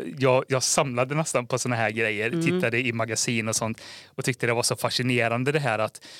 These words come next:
Speaker 1: våra ögon liksom ljuger för oss egentligen. Eh, och visar oss saker som inte finns där, om man säger så.
Speaker 2: Beroende på massa olika regler då, bara för att kanske den här bakgrunden är gjord som den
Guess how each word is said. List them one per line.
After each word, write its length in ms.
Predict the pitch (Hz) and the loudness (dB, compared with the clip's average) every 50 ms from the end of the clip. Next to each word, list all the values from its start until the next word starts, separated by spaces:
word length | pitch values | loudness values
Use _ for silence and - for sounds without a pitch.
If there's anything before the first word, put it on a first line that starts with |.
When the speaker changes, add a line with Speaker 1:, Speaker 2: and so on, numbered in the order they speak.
| - - - _ | -20 -20 -20 _
Speaker 1:
våra 220 | - 127 123 131 - | -2 0 0 2 2
ögon 500 | - 151 143 120 110 107 107 117 120 120 | 2 4 4 4 2 0 0 0 0 0
liksom 480 | 117 117 - - 135 123 120 120 117 - - _ _ _ | 0 0 0 0 0 0 0 -2 -4 -6 -14 _ _ _
ljuger 680 | 160 143 135 - - 165 123 107 117 113 113 208 262 - | -10 -8 -4 -2 -2 -2 -2 -2 -4 -2 0 0 0 0
för 240 | - - 151 117 110 110 | 0 2 2 4 4 2
oss 200 | 101 - - - | 2 0 0 2
egentligen. 600 | 139 117 107 101 82 - - 120 110 - 117 120 - _ | 0 0 0 -2 -6 -6 -2 -2 -2 -2 -4 -8 -8 _
Eh, 360 | 131 120 113 113 113 113 113 - - | -2 0 0 2 2 0 0 0 0
och 220 | 131 123 120 120 147 | 0 0 0 0 0
visar 380 | 165 147 120 - - - 127 | 0 0 0 0 0 0 0
oss 100 | 143 143 - | 2 2 2
saker 560 | - 143 107 101 - - - 117 113 113 110 - - _ _ _ _ _ _ _ _ | 2 2 2 2 -2 -4 -2 0 0 0 -2 -4 -12 _ _ _ _ _ _ _ _
som 220 | - - - 131 131 | -2 -2 0 0 0
inte 480 | 123 104 - _ - 110 104 104 - - - | -2 -2 -6 _ -6 -4 -2 -2 -4 -6 -8
finns 440 | - - 175 208 220 165 - - - | -2 2 2 2 2 2 0 -2 -2
där, 280 | - - - - - - - | -2 -4 -4 -6 -8 -10 -10
om 120 | 123 110 | -6 -6
man 100 | 107 113 | -6 -6
säger 220 | - - - 190 190 | -6 -4 0 2 2
så. 60 | 180 | 4
Speaker 2:
Beroende 360 | 165 160 165 165 165 160 156 | 4 4 4 2 2 2 0
på 440 | - - - 160 156 151 147 147 143 - - - - - - _ _ _ _ _ _ | -2 0 0 2 4 4 4 2 2 -2 -10 -20 -20 -20 -20 _ _ _ _ _ _
massa 400 | 180 180 185 - - - - 143 | 0 0 0 2 0 0 0 2
olika 420 | 165 170 160 147 147 - 147 147 143 | 2 2 2 0 -2 -2 -2 -2 0
regler 680 | 156 160 165 165 147 143 147 139 143 165 175 175 175 | 0 0 0 2 2 0 0 -2 -2 0 2 2 2
då, 200 | 160 156 143 143 | 2 2 0 0
bara 380 | 151 - 190 170 156 147 147 147 | 2 2 4 4 6 4 4 2
för 160 | - - - | 0 -2 -2
att 200 | - 147 - - | -2 -2 -4 -4
kanske 320 | - 165 151 147 - - | -2 -2 -2 -2 0 0
den 80 | 156 151 | 0 0
här 100 | 151 151 | 0 0
bakgrunden 680 | 147 170 156 143 - - - 143 139 143 139 151 147 143 | 2 4 2 2 2 0 -2 -2 -2 0 0 0 0 2
är 180 | 135 131 131 | 2 0 0
gjord 300 | 139 139 147 147 139 - | -2 -2 -4 -6 -6 -6
som 100 | - 123 | -4 -4
den 100 | 120 127 | -4 -4